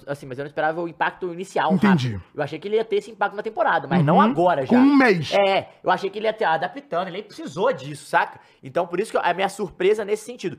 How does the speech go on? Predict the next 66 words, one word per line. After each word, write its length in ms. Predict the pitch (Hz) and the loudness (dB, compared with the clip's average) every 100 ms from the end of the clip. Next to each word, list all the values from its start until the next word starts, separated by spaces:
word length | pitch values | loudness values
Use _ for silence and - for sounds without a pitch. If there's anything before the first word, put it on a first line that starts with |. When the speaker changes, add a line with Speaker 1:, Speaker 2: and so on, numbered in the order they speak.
| _ _ - | _ _ -4
Speaker 1:
Mas, 160 | 175 | -4
assim, 360 | 202 - 170 117 _ _ | -4 -8 -12 -14 _ _
temos 220 | - 185 | -10 -10
que 80 | - | -10
falar 300 | 190 170 156 | -2 0 0
que 440 | 147 147 135 127 - _ _ _ _ _ | -2 -10 -10 -12 -18 _ _ _ _ _
Rod-, 300 | 127 165 151 151 135 | -10 -8 -8 -10 -10
Vinícius 240 | 175 185 | -12 -12
Júnior 160 | 156 151 | -12 -8
machucou 340 | 147 - 160 | -8 -8 -4
agora, 320 | 185 123 143 | -4 -4 -8
né? 180 | 151 165 _ _ _ | -8 -14 _ _ _
Courtois 420 | 170 165 156 160 - | -8 -6 0 -2 0
fora 340 | 160 180 160 156 | -2 0 -2 -6
durante 320 | 135 156 156 | -10 -10 -10
um 40 | |
bom 140 | 143 175 | -8 -8
tempo. 280 | - 160 190 | -8 -10 -8
Speaker 2:
Nossa, 300 | 107 - 120 | -8 -10 -10
isso 120 | 135 | -8
é 20 | |
foda. 140 | 165 | -6
Speaker 1:
Militão 300 | 190 110 190 | -4 -2 -2
fora 280 | 202 175 180 | -2 0 0
durante 300 | 170 165 175 | 0 -6 -6
um 40 | 160 | -8
bom 140 | 175 | -10
tempo. 280 | 175 175 190 | -10 -14 -12
Por 140 | 190 | -10
isso 180 | 175 226 | -10 -12
que 80 | - | -12
eu 40 | |
tô 80 | 226 | -10
falando 280 | 208 165 160 | -6 -6 -6
que 80 | - | -8
talvez 400 | 180 147 156 - _ _ _ - | -6 -6 -10 -16 _ _ _ -16
a 40 | |
gente 160 | 127 139 | -16 -12
vai 80 | 139 | -12
entrar 120 | 135 | -12
nesse 120 | 139 | -12
assunto 160 | 139 135 | -14 -12
do 100 | 139 | -10
Mbappé, 400 | 147 143 143 170 _ _ | -8 -8 -10 -14 _ _
mas 240 | 131 143 - | -8 -8 -8
ele 140 | 147 | -16
pode, 380 | 147 147 151 170 | -8 -8 -8 -12
o 60 | 139 | -10
Real 120 | 143 | -8
Madrid 220 | 143 143 | -8 -10
pode 220 | 143 143 | -12 -10
tá 80 | 156 | -6
de 60 | 143 | 2
Speaker 2:
Pode 180 | 240 | 2
Speaker 1:
olho 0 | |
Speaker 2:
ter 140 | 226 233 | 4 2
Speaker 1:
nele. 140 | 151 | 4
Speaker 2:
feito, 140 | 233 220 | 4 6
ah, 120 | 226 | 6
o 40 | 214 | 6
movimento 340 | 220 214 226 160 | 4 4 4 4
Speaker 1:
É, 60 | |
Speaker 2:
por 120 | 247 | 4
isso. 260 | 226 196 156 | 4 2 0
Speaker 1:
mas, 160 | 165 175 | -2 -2
assim, 400 | 175 170 151 | -6 -12 -18